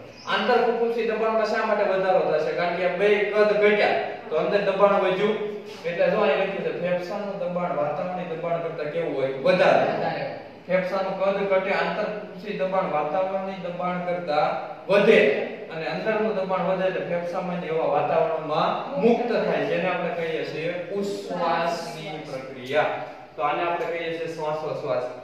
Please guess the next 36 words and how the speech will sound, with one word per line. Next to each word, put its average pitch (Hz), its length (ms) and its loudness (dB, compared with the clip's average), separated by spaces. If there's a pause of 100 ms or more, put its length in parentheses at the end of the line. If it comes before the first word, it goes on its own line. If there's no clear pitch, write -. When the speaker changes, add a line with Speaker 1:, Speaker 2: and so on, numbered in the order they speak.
Speaker 1:
યાદ 143 240 0
રહેશે? 143 380 -2
Speaker 2:
હમ. 214 480 -8 (560)
Speaker 1:
શ્વાસોશ્વાસની 156 800 0
પ્રક્રિયા 151 400 -6
સ્ટેપ 202 380 0
વાઇઝ. 175 240 4
જો 180 80 2
શ્વાસ 196 360 4 (140)
યાદ 196 240 2
રહે 190 120 0
એનાથી 185 360 0
ઊંધું 208 340 2
શરૂ 190 200 0
કરી 190 180 -4
દેવું 170 200 2
એટલે 170 160 -2
શું 175 200 -4
શરૂ 156 160 -4
થઈ 135 160 -4
જાય? 139 360 -4 (280)
ઉશ્વાસ. 170 840 0
પ્રતિ 214 640 2
સ્વાસ્થ્ય 202 380 0
મનુષ્ય 190 380 -2
પ્રતિ 196 300 -2 (100)
મિનિટ 185 280 -6
બાર 170 180 2
થી 196 220 -4
સોળ 175 220 0
વખત 165 280 -4
શ્વાસોશ્વાસની 151 720 -4
ક્રિયા 156 300 -2
કરે 156 200 0
અને 135 140 -4
શ્વાસોશ્વાસ 156 580 -6